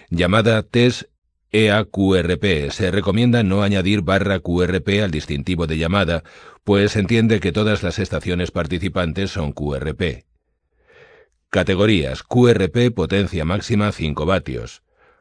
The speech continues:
Construcción casera, potencia máxima cinco vatios. Q R P P, potencia máxima un vatio. Equipos veteranos, potencia máxima cinco vatios, solo monooperador multibanda.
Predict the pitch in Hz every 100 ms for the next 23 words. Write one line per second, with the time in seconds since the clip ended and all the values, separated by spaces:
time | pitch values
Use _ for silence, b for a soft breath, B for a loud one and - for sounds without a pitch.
0 | b 104 98 - 92 127 123 113 101 101
1 | 71 60 - 82 101 95 104 98 98 120
2 | 113 - 73 67 76 92 - 62 58 -
3 | B B B B B 127 127 120 92 82
4 | 110 107 - - 101 64 - _ 92 98
5 | 104 98 92 101 - 117 110 78 76 78
6 | 98 - 67 58 - B B B B B
7 | 208 - 123 123 120 90 104 98 104 80
8 | 69 - 98 113 120 117 95 92 113 -
9 | 113 98 98 85 85 95 85 73 69 69
10 | 120 110 110 82 69 69 67 104 82 98
11 | 92 92 82 82 76 62 58 60